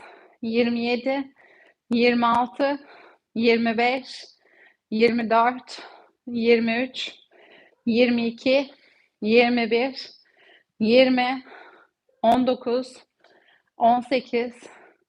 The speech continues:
on yedi, on altı, on beş, on dört, on üç, on iki,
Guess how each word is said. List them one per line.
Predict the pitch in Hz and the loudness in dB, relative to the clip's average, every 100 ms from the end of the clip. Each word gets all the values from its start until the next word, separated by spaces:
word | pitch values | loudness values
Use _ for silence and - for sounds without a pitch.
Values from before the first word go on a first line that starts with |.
| _ _ _ _ 220 | _ _ _ _ -4
on | 226 | -2
yedi, | 247 240 226 220 233 - _ _ _ _ - _ _ - | 0 -2 -2 -6 -8 -14 _ _ _ _ -20 _ _ -4
on | 233 247 | 0 2
altı, | 240 226 226 220 233 - - - - _ _ _ _ _ | 2 2 -2 -10 -10 -16 -20 -20 -20 _ _ _ _ _
on | 214 233 220 | 0 0 0
beş, | 214 240 - - - _ _ _ _ _ _ _ _ - | -4 -4 -12 -20 -20 _ _ _ _ _ _ _ _ -2
on | 233 247 220 | 0 0 0
dört, | 214 247 - - - - _ _ _ _ _ _ | 0 -2 -8 -20 -20 -20 _ _ _ _ _ _
on | 233 240 | -6 -4
üç, | 247 240 - - - _ _ _ _ _ _ _ - | -6 -8 -14 -14 -18 _ _ _ _ _ _ _ -8
on | 240 | -4
iki, | 254 247 240 233 | -4 -2 -4 -4